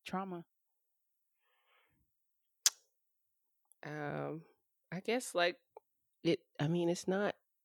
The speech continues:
Speaker 2: personal, even if it feel, felt personal then.
Speaker 1: Mm-hmm.
Speaker 2: Um, and to try and address as much as you can with your parents, like, if you can.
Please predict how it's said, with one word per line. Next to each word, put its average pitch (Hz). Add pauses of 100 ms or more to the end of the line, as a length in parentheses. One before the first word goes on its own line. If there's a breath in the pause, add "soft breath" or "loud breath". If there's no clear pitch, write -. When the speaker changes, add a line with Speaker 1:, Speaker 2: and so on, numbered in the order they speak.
(460)
Speaker 2:
personal, 123 (1120)
even 190
if 170
it -
feel, 143 (100)
felt 143
personal 127
then. 113 (360)
Speaker 1:
Mm-hmm. 175
Speaker 2:
Um, 131 (600)
and 139
to 143 (680)
try 190
and 202
address 156
as 143
much 143
as 135
you 131
can 127 (880)
with 143
your 123
parents, 117 (600)
like, 120
if 135
you 123
can. 110